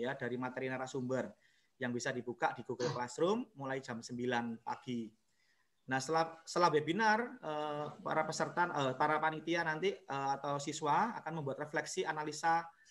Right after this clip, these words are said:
swot. Jadi bagaimana, eh, kekuatan, kelemahan, eh, ancaman, eh,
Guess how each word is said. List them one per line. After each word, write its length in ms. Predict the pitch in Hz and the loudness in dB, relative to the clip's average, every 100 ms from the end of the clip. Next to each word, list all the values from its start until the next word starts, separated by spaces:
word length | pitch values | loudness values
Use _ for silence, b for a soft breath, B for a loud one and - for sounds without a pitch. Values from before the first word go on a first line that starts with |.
| b | b
swot. 480 | - 190 180 175 - | -6 4 4 4 -8
Jadi 240 | - 131 | -10 -8
bagaimana, 640 | 135 127 127 131 147 156 156 - b b _ | -8 -6 -4 -4 -2 -4 -4 -8 b b _
eh, 240 | 135 135 131 | -12 -8 -8
kekuatan, 560 | 139 156 180 165 160 | -4 -4 -2 -2 -2
kelemahan, 600 | 151 147 160 156 156 156 156 160 | 0 -2 0 2 4 4 2 -8
eh, 500 | 135 131 127 123 120 - | -8 -6 -6 -8 -10 -10
ancaman, 640 | 131 131 151 156 156 151 151 151 151 131 | -10 -6 -4 -2 0 0 -2 -6 -14 -12
eh, 360 | 123 123 123 | -10 -10 -10